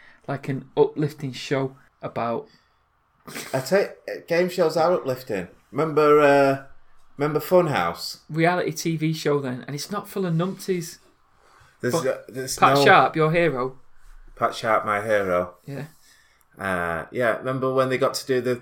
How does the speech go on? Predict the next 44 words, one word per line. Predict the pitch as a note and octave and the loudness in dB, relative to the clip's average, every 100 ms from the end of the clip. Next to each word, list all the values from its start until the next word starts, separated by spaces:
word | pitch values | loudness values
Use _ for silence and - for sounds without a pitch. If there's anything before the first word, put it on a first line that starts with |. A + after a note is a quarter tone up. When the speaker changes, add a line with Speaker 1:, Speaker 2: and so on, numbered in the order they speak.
| - | -8
Speaker 2:
the, | - - | -14 -12
the | - | -12
thingy | A#2+ C#3+ D3 | -8 -6 -4
at | A#2+ - | -4 -2
the | G#2 | -2
end, | G#2+ F#2+ | -2 0
or | F#2+ F#2+ | 0 0
the | F#2 | 0
bit | B2 A2+ | 0 0
where | A#2+ | -2
they | A2+ | -2
were | A2+ | -4
driving | G#2+ A#2 A#2 A2 | 0 0 0 -6
the | |
cars, | G#2 B2 A#2+ A#2+ A2+ - _ _ _ - | -6 -2 0 0 -2 -8 _ _ _ -10
and | |
they | A2 | -10
had | |
to | - | -10
collect | - A2+ - | -6 -4 -4
the | A2 | -6
tokens? | - G#2+ A2 A#2+ G#2+ G2 - | -4 -4 -4 -8 -10 -10 -6
Speaker 1:
Yeah. | C#3 C#3 - _ _ - | -4 -4 -8 _ _ 0
Speaker 2:
How | A2+ A#2+ | 4 4
Speaker 1:
Yes. | D3+ | 4
Speaker 2:
buzzing | B2 C3+ A#2+ | 0 0 -2
were | A#2 | 2
you | A2 G2+ - | 2 2 0
when | G#2 | -6
they | G2 | -4
were | F#2+ | -6
doing | G2 F#2+ | -4 -4
that, | G2+ | -4
and | G#2 | -6
you | G2+ G2 | -4 -2
also | G2 - - | -2 -4 -10
think, | G#2 F2+ | -10 -4
"Oh, | E2+ | -2
I | E2+ | -2
wish | F2+ - | -4 -6
I | F#2 | -8
could | - G2 | -8 -12
do | E2+ D#2+ | -10 -8
that"? | D#2+ D2+ | -8 -10